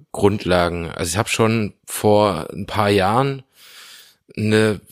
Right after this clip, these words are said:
kritische Einstellung zu Alkohol entwickelt. Ich hab, mm, irgendwann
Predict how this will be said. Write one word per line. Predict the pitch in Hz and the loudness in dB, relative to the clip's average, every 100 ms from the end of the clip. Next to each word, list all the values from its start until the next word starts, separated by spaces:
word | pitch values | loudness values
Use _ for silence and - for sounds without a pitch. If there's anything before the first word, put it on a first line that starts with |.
| - - - | -20 -18 -10
kritische | - 117 131 117 | -8 -4 0 0
Einstellung | 107 110 113 107 107 | 0 0 2 2 2
zu | 113 | -2
Alkohol | - - 104 98 | -2 0 0 2
entwickelt. | 92 - 95 92 87 - | 0 -2 -2 0 0 -2
Ich | - | -2
hab, | 104 - _ _ _ _ _ _ _ | -2 -4 _ _ _ _ _ _ _
mm, | 95 98 98 95 87 - _ _ _ - _ _ | -10 -6 -6 -6 -8 -14 _ _ _ -20 _ _
irgendwann | - 98 110 110 107 104 104 | -4 -2 -2 -2 0 -2 -4